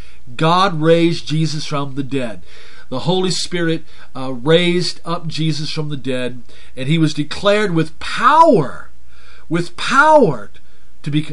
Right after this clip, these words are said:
you know, to be the Son of God. And so we have in that incredible, uh, resurrection,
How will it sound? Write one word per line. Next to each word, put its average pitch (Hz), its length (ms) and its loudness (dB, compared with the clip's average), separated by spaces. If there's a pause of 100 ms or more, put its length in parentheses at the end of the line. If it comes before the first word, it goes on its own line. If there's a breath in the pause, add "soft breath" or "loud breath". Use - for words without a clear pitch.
you 156 120 -4
know, 147 80 0
to 139 100 -4
be 151 140 0
the 143 80 0
Son 143 240 -2
of 131 120 -6
God. 131 400 0 (760 soft breath)
And 143 100 -6
so 170 140 -2
we 165 160 2
have 170 380 2
in 180 440 -2
that 165 300 0
incredible, 147 1120 0 (260 loud breath)
uh, 135 280 -4
resurrection, 160 1080 0